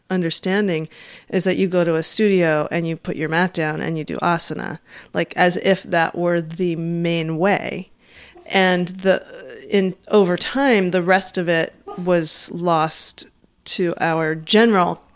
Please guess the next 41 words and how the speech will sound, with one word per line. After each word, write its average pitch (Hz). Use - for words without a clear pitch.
idea 165
of 160
yoga, 156
to 208
the 185
point 202
where 190
now 202
it's -
pretty 220
much 202
like, 180
uh, -
you 196
know, 196
you 190
have 220
to 196
spend 185
a 185
half 180
an 208
hour. 185
The 240
dog 165
is 170
dreaming. 175
You 202
have 196
to 202
spend 190
a 170
half 165
an 175
hour 165
explaining 226
to 208
somebody 175
what 175
you 180
mean 185